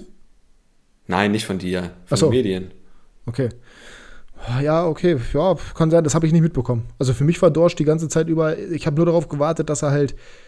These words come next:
Speaker 2: sich so weiterentwickelt, dass er halt diese eminente Wichtigkeit hat. Aber für mich ist Dorsch
Speaker 1: Mhm.
Speaker 2: für Augsburg-Spiel fast genauso wichtig wie Skiri für Köln.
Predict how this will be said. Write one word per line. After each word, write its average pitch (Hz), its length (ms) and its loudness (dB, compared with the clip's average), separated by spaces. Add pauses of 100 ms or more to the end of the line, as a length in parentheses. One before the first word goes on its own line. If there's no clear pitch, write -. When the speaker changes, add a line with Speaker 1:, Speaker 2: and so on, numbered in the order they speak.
(1200)
Speaker 2:
sich 131 200 -2
so 151 160 4
weiterentwickelt, 151 580 2
dass 135 100 -2
er 143 60 0
halt 135 200 0
diese 135 160 -2
eminente 143 460 0
Wichtigkeit 175 540 -2
hat. 190 200 -4 (380)
Aber 131 100 2
für 123 100 2
mich 156 180 0
ist 123 160 -4
Dorsch 160 240 4
Speaker 1:
Mhm. - 40 -12
Speaker 2:
für 139 100 2
Augsburg-Spiel 165 580 0
fast - 200 -2
genauso 147 320 0
wichtig 156 240 -4
wie - 60 -16
Skiri 156 380 -2
für 123 140 -4
Köln. 127 340 0